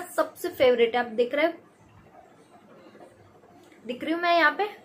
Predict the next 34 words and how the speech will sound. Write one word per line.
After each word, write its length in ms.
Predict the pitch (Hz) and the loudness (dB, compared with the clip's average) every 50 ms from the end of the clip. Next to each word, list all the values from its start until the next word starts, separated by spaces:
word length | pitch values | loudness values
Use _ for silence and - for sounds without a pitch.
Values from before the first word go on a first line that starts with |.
| - _ _ - - _ _ - - - - - - - - | -20 _ _ -20 -20 _ _ -20 -20 -20 -20 -20 -6 -2 0
तो 40 | 285 | 0
ये 240 | 254 247 285 330 403 | 2 2 2 4 4
मेरा 300 | 415 381 330 302 302 381 | 4 4 6 8 8 8
favorite 580 | - - 359 277 277 277 277 269 311 381 349 370 | 6 4 0 0 2 2 2 2 2 0 2 4
वाला 200 | 349 294 294 320 | 4 4 4 2
compact 500 | 311 294 277 240 226 - 277 285 277 - | 2 0 -2 -2 -2 -2 -4 -4 -2 -2
है 60 | 294 302 | -4 -2
और 180 | - 311 311 320 | 2 2 2 2
इसका 240 | 311 311 - 339 | 2 2 2 2
जो 140 | 339 320 359 330 | 4 4 4 4
look 320 | 294 269 269 320 320 330 | 4 4 2 2 2 2
है 100 | 311 285 | 2 2
ना 80 | 302 311 | 2 0
वो 180 | 269 254 277 269 | 0 0 -2 -2
भी 120 | 277 320 | -2 0
काफी 280 | 311 320 277 285 302 277 | 0 0 0 0 -2 0
ज्यादा 240 | 247 269 254 240 277 | 2 2 2 2 2
अच्छा 320 | - 220 220 - - 220 190 | 0 0 -2 -4 -8 -10 -10
है। 280 | 175 - - - - - _ - | -10 -10 -14 -20 -20 -20 _ 2
और 280 | 226 240 247 254 262 | 4 6 6 6 6
यहाँ 200 | 254 277 302 311 | 4 2 0 0
पे 100 | 302 226 - | 0 -2 -6
छोटू 680 | - - - 320 311 320 339 359 381 392 403 403 403 | -8 -6 -2 2 4 4 6 8 8 6 6 4 2
सा 140 | 392 415 403 | 2 4 2
मिरर 320 | 381 349 285 262 294 339 | 2 2 2 4 4 4
दिया 240 | 330 302 277 254 247 233 | 4 4 4 4 6 6
हुआ 200 | 220 220 220 226 | 6 6 4 4
है 140 | 285 392 - - - _ _ _ _ _ _ - _ _ _ - _ _ _ _ - - - | 0 -2 -6 -12 -20 _ _ _ _ _ _ -20 _ _ _ -20 _ _ _ _ -20 -2 2
और 260 | 254 254 262 262 247 | 4 6 6 4 4
with 160 | 233 320 - - - | 0 -4 -6 -6 -12
sponge 420 | - - - 269 285 320 320 - | -20 -8 -2 -2 -2 0 -2 -4
दिया 220 | 247 240 233 226 226 | -4 0 4 4 4
हुआ 80 | 262 | 4
है 60 | 339 | 2